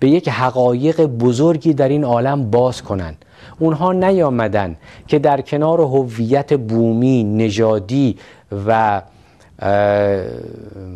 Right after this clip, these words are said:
ملی و طبقاتی حالا یک هویت دیگری رو هم اضافه کنن که اون هویت دینی است. پیامبران بانیان هویت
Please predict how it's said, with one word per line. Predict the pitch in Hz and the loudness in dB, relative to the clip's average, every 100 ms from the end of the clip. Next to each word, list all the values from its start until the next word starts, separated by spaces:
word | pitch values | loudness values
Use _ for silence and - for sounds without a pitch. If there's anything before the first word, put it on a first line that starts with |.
| - - - 123 - 113 | -16 -18 -20 -20 -12 -2
ملی | 120 113 110 131 147 | 0 2 2 2 2
و | 120 107 | 2 0
طبقاتی | - 113 117 113 113 - 175 | 0 0 0 0 -2 0 -2
حالا | 160 160 180 | 2 2 2
یک | 180 214 214 | 2 0 0
هویت | 139 117 143 131 117 135 123 143 139 - | 0 4 2 2 0 0 4 2 2 -2
دیگری | 131 131 147 135 190 240 | -2 2 2 4 2 4
رو | 196 | 4
هم | 160 170 170 - - - | 2 0 -2 -6 -14 -2
اضافه | 135 123 135 127 190 | 0 4 2 2 -2
کنن | 170 160 156 | 0 0 0
که | 135 | 0
اون | 131 143 | 0 0
هویت | 120 120 104 110 113 131 147 | 0 0 0 0 0 0 0
دینی | 117 101 101 104 101 | -2 -2 -2 0 -2
است. | - - - _ - _ - - - - - | -4 -14 -20 _ -20 _ -20 -20 -20 -10 -2
پیامبران | 123 127 127 123 123 127 156 160 | 2 2 0 -2 0 0 0 -2
بانیان | 127 117 113 110 113 113 110 | 0 0 0 -2 -2 0 -2
هویت | 101 107 107 95 107 107 139 | -2 0 -2 -2 -4 -2 -2